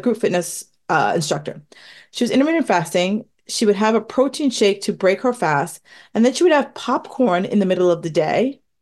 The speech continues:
bowls and bowls of Skinny Pop popcorn. And then she would have dinner. And she was like, "God, like,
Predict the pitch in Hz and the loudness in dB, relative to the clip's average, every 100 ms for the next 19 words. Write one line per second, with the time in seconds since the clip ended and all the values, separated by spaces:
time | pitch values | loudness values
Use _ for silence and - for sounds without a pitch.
0 | _ _ _ _ _ _ - 208 247 254 | _ _ _ _ _ _ 0 4 6 4
1 | 233 208 208 214 190 - 214 208 214 202 | 4 6 6 4 0 0 0 0 -2 0
2 | 202 196 - 156 170 226 _ _ _ _ | 0 0 0 0 0 -4 _ _ _ _
3 | _ _ _ _ _ _ _ _ _ _ | _ _ _ _ _ _ _ _ _ _
4 | _ - 208 214 208 214 240 240 - 190 | _ 0 4 6 4 4 2 0 -2 0
5 | 175 180 202 349 339 - - _ _ _ | 2 0 0 0 0 -2 -8 _ _ _
6 | - 185 180 - 196 185 185 180 233 226 | -4 -2 0 0 0 0 -2 -2 -2 -2
7 | 185 180 165 | 0 -2 -4